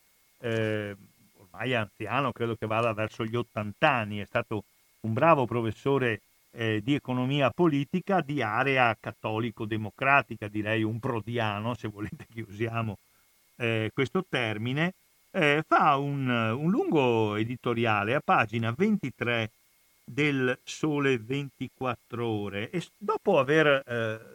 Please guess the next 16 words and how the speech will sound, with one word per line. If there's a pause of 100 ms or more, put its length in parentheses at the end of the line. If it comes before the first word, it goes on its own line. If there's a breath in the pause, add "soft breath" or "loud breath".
(320)
ripetuto
le
cose
che
prima
vi
dicevo, (500)
il
governo
tedesco
ha
gestito
bene
la
crisi
sanitaria,